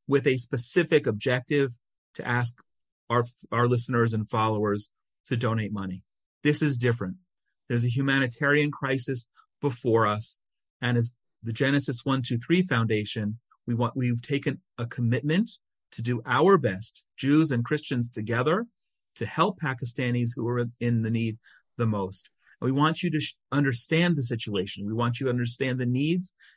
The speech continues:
and we want to understand how we've already been able to be helped thanks to people like you, but also to give you an opportunity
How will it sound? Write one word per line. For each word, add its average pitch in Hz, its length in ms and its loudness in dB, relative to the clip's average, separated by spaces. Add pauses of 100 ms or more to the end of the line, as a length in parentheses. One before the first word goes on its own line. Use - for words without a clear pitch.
(140)
and 123 120 -2
we 127 80 0
want 127 220 0
to - 80 -8
understand 135 580 -2 (240)
how 180 360 4
we've 185 280 6
already 156 420 2
been 147 200 0
able 120 280 -2
to 120 140 -8
be 113 200 -2
helped 113 280 -2 (340)
thanks 127 280 0
to 123 100 -8
people 120 360 -2
like 110 240 -2
you, 110 260 -2 (260)
but 117 160 0
also 123 560 0 (220)
to 123 100 -2
give 107 180 -2
you 120 200 2
an 113 80 4
opportunity 104 680 -6